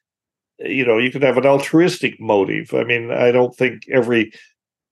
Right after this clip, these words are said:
you know, every effort in drug development, that, you know, whether it's whatever the therapeutic targets, the people that are doing it are, yes, they're, they're, uh,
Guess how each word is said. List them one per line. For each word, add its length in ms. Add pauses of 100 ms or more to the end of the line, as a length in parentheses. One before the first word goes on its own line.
(540)
you 80
know, 200
every 380
effort 340
in 120
drug 300
development, 720
that, 160 (160)
you 140
know, 160
whether 320
it's 300
whatever 540
the 140
therapeutic 680
targets, 580 (560)
the 100
people 360
that 180
are 120
doing 320
it 240
are, 400
yes, 480
they're, 420 (480)
they're, 920
uh, 440